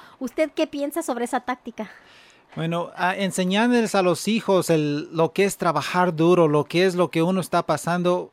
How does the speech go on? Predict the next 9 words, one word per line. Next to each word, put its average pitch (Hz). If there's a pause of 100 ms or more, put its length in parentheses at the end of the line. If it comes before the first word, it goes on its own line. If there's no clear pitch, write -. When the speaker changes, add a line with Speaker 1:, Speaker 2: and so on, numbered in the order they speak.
(140)
Speaker 2:
ah, 170 (160)
tiene 233
valor, 208 (400)
pero 170
al 175
mismo 214
tiempo 196
no 185
queremos 190